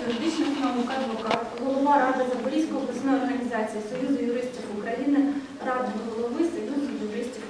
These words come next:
України. А, тема його секції — «Протидія хабарництву у сфері медицини». Я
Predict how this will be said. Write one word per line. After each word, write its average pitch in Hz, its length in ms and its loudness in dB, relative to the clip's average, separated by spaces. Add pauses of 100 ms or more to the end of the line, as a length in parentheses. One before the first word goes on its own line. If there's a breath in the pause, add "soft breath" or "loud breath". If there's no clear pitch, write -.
України. 202 460 -4 (460 loud breath)
А, 208 80 -6 (200)
тема 311 280 6
його 277 160 4 (120)
секції — 262 420 -2 (220)
«Протидія 226 420 -4
хабарництву 269 760 0 (140)
у - 20 -14 (100)
сфері 262 300 2
медицини». 214 640 -6 (540 loud breath)
Я 254 80 -2